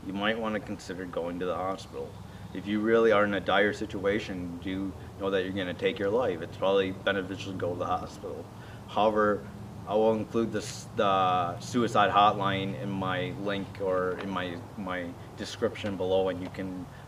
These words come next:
call that before you ever attempt to even consider going to the hospital. The thing is, the first time I was hospitalized, my mom took me, and it was pretty easy to do. It wasn't that hard.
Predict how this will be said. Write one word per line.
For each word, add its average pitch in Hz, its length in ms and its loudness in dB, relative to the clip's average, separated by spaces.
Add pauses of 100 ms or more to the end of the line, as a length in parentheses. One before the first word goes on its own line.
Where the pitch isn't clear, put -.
call 98 220 4
that 92 240 2
before 92 300 -2
you 92 180 -4
ever 95 340 0
attempt 95 500 -2
to 98 200 -4
even 90 280 -6
consider 110 420 -2
going 87 220 -6
to 82 60 -8
the 80 60 -6
hospital. 80 580 -6 (460)
The 113 100 -2
thing 135 300 6
is, 123 480 4 (460)
the 113 80 2
first 127 260 8
time 123 140 6
I 123 40 4
was 113 140 4
hospitalized, 104 680 6
my 90 280 0
mom 98 420 2
took 101 240 -4
me, 104 280 -2
and 92 340 -6 (360)
it 101 80 -2
was 107 140 0
pretty 123 580 6 (380)
easy 113 500 4 (240)
to 110 140 -2
do. 107 420 4
It 101 80 8
wasn't 101 280 2
that 101 160 4
hard. 101 520 6